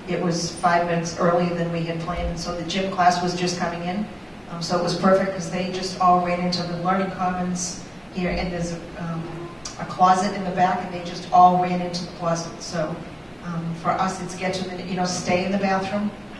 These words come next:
um, get to the nearest place you can be, because if you're a teacher and you've already barricaded your room,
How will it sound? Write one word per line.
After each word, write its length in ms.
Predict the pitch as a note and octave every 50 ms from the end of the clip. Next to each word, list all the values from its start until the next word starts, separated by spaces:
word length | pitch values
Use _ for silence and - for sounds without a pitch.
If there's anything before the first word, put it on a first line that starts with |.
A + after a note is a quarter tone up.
| - - - - - - F#3+
um, 100 | F3 E3+ E3+
get 220 | F3+ F#3 F3+ F3+
to 80 | - F#3+
the 120 | F3+ F3+
nearest 360 | F3 F3 F3+ F3+ F3+ - - -
place 640 | F3 E3+ F3 E3+ E3+ - - - - - - - - - - - - - -
you 60 | F3+
can 160 | F3+ F3+ F#3 F3+
be, 200 | G3 F#3+ F#3+ - - - -
because 360 | G3 G3 G3 G#3 G#3 G3 -
if 420 | - G#3+ G3+ - - - - - -
you're 140 | G#3+ A3 A3
a 100 | A3 -
teacher 340 | - - - - - G#3+
and 120 | G#3 G3 F#3+
you've 140 | F#3+ F#3+ F#3+
already 280 | F#3+ F#3+ G3 F#3+ F#3+ -
barricaded 580 | F#3 F#3 G3 G3 G3 F#3+ F#3+ F#3+ F#3 F#3 F3 E3+
your 140 | F3 F3
room, 580 | F3 F3+ G#3+ B3 A#3 G3+ F3+ - E3+ - - -